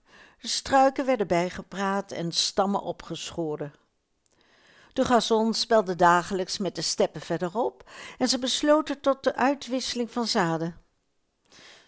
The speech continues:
Zelf deed ik weinig of veel, maar het toeval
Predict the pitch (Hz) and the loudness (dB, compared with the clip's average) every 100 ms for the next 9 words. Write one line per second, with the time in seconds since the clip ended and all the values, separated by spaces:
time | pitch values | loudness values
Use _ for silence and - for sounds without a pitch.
0 | _ _ - 165 190 190 190 - 190 185 | _ _ -10 4 6 6 2 0 -2 -2
1 | 170 190 196 175 170 - 160 - 175 156 | 0 2 2 0 -6 -8 -10 -8 -4 -2
2 | 156 156 - _ _ _ - - - - | -4 -6 -12 _ _ _ -20 -20 -12 -8
3 | 165 165 - 233 262 - 262 262 254 | -6 -8 -6 -6 -4 0 2 2 -2